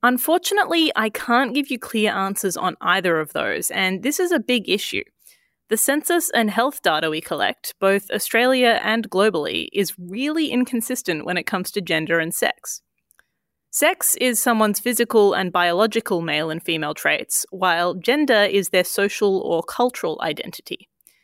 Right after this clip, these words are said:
They're linked, but they're not the same thing. There's often no space for anything other than male and female in health statistics,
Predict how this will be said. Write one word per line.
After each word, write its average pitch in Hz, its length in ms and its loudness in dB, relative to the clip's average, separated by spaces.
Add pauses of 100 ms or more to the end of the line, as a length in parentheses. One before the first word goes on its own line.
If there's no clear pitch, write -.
(340)
They're 254 120 4
linked, 285 540 0
but 240 80 0
they're 247 100 2
not 262 140 0
the 247 80 -6
same 175 220 -4
thing. - 340 -6 (1400)
There's 262 200 2
often 320 460 2
no 254 160 4
space 220 420 0
for - 140 -8
anything 233 500 0
other 196 240 2
than 180 240 -2
male 190 460 0
and 175 240 -4
female 175 640 0
in 185 160 -4
health 240 280 -2
statistics, - 760 -8